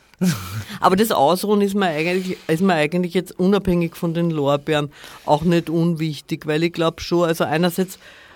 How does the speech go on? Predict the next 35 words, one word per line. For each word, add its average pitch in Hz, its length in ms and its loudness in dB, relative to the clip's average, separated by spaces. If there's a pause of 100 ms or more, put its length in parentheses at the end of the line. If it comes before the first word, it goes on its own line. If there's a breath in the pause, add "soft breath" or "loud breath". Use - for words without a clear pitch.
äh, 151 320 4 (240)
geht's 190 340 -2
auch 151 220 2
nimmer, 170 360 2
dass 160 220 0
ich 170 160 -4
schare 151 480 2
in 165 140 0
den 165 160 -2
Startlöchern 156 920 -4
wie 170 160 0
eine 160 120 -2
Wilde. 165 500 0 (440 loud breath)
Andererseits 175 920 4
nehme 160 280 2
ich 185 60 4
mir 175 120 2 (140)
auch 160 40 0
heraus, 156 720 0 (160)
zu 175 100 -4
sagen, 165 320 2
ich 165 140 2
will, 165 480 -2
äh, 147 640 2
die 160 100 -10
Sache 156 680 -2
ein 143 80 -8
bisschen 160 220 -2
ruhiger 139 400 0
angehen. 127 300 -4
Ich 139 120 -4
glaub, 151 240 0
das 135 260 -2
ist 170 140 -4
schon 143 420 -2